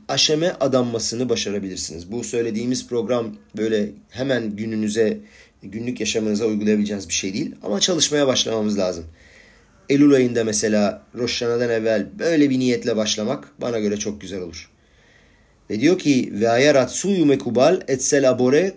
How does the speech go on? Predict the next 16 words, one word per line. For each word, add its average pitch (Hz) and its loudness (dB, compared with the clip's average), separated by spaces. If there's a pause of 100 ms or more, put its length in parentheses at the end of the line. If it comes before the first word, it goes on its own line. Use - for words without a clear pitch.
(540)
kibul 175 -2
ve 151 2
tov." 110 0 (420)
Ve 120 -6
diyor 175 0
ki, 135 -4
"Bu 135 0
Akadosh 143 -2
Baruch 131 -2
Hu 104 -8
tarafından 104 -4
olumlu 147 2
bir 160 2
kabulle 135 0
kabul 95 -6
edilir." 82 -12